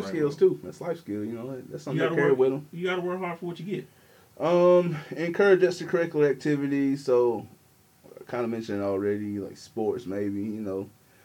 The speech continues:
Speaker 1: just don't let 'em. I mean, I guess if you want to, you can, but don't encourage your kids to just come home and get on the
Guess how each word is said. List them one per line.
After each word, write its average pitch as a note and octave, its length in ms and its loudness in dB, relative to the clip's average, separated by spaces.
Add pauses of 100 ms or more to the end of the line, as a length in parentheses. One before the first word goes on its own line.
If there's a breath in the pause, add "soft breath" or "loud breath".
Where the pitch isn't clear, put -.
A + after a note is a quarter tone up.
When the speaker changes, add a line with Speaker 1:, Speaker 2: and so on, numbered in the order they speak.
(140 soft breath)
Speaker 1:
just G#3+ 140 -6
don't D#3+ 120 0
let C#3 140 2
'em. A2+ 240 -4 (720)
I D3 60 -8
mean, A#2+ 340 -4
I G#2 80 -10
guess - 240 -6
if F#2 160 -14
you F2 60 -8
want G#2+ 200 -6
to, E2 80 -14
you D2+ 100 -14
can, F#2 300 -8
but F2 280 -10 (480)
don't E3 280 -2 (160)
encourage B2+ 380 2
your A#2 80 -8
kids B2 200 -4
to A2+ 60 -10
just A2+ 140 -12
come A#2+ 160 -8
home A2 260 -4
and F#2+ 160 -6
get G2+ 120 -4
on G2 180 -4
the F2+ 160 -10